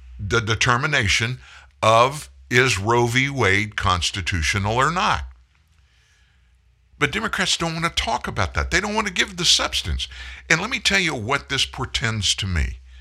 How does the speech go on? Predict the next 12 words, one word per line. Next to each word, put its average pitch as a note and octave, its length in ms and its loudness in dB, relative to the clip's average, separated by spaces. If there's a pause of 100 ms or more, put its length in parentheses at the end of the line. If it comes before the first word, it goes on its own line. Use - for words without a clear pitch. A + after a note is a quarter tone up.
(680)
I A#2 120 4
see A2 240 4
this. C#2+ 360 -2
You C#3 120 -4
see C#3+ 200 4
this A2 280 2
every G#2 200 -2
day. E2 300 -4
People C#3 280 -6
like B2+ 180 0
Jerry B2 320 2
Nadler, A#2+ 460 -2